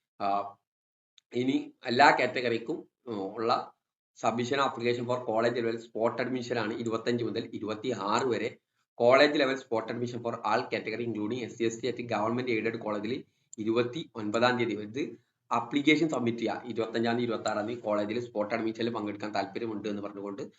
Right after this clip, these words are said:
നിങ്ങൾ അപ്ലിക്കേഷൻ, നിങ്ങളുടെ ഇപ്പോൾ അപേക്ഷ ഒരു പ്രിന്റ് ഔട്ട് ഉണ്ടാകും, ആ അപേക്ഷയായിരിക്കും കൊണ്ടുപോയി കൊടുക്കേണ്ടി വരും. ബാക്കി ഡീറ്റെയിൽ ആ സമയമാകുമ്പോൾ നമ്മൾ പറയും. ഇരുപത്തിയൊൻപതാം തീയതി എന്താണ്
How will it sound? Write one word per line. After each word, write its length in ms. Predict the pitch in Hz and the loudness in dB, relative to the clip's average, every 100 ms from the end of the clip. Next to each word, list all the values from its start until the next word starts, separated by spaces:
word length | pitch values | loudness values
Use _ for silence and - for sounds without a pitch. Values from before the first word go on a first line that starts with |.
| _ _ | _ _
നിങ്ങൾ 200 | 107 113 | -4 0
അപ്ലിക്കേഷൻ, 520 | 117 - 113 113 113 | 0 -2 0 0 0
നിങ്ങളുടെ 440 | 101 104 101 127 - _ _ | -4 -4 -2 -4 -6 _ _
ഇപ്പോൾ 400 | 110 123 123 - | -2 2 2 2
അപേക്ഷ 380 | 107 120 120 - | 2 4 4 2
ഒരു 60 | 120 | -2
പ്രിന്റ് 280 | - 127 | -2 0
ഔട്ട് 120 | 131 117 | 0 0
ഉണ്ടാകും, 320 | 104 98 - - | -4 -4 -10 -4
ആ 400 | 104 123 107 - 117 | 4 4 4 0 -8
അപേക്ഷയായിരിക്കും 640 | 107 101 113 101 143 - | -8 -4 -4 -2 -6 -2
കൊണ്ടുപോയി 320 | 120 113 143 | 0 0 0
കൊടുക്കേണ്ടി 400 | 135 123 127 117 | -2 -2 0 0
വരും. 100 | 98 | -2
ബാക്കി 220 | 127 - | -4 -4
ഡീറ്റെയിൽ 260 | 117 120 131 | -6 -2 -4
ആ 40 | |
സമയമാകുമ്പോൾ 540 | 131 123 120 123 - 113 | -2 -2 -2 -2 -6 -4
നമ്മൾ 200 | 120 117 | -4 -2
പറയും. 340 | 101 110 117 _ _ _ | -4 -4 -10 _ _ _
ഇരുപത്തിയൊൻപതാം 760 | 131 165 - 147 123 127 131 120 | 6 6 8 4 4 4 4 4
തീയതി 400 | 104 104 - - _ _ - | -2 -4 -8 -12 _ _ -10
എന്താണ് 400 | 113 110 107 104 | -2 0 -2 -6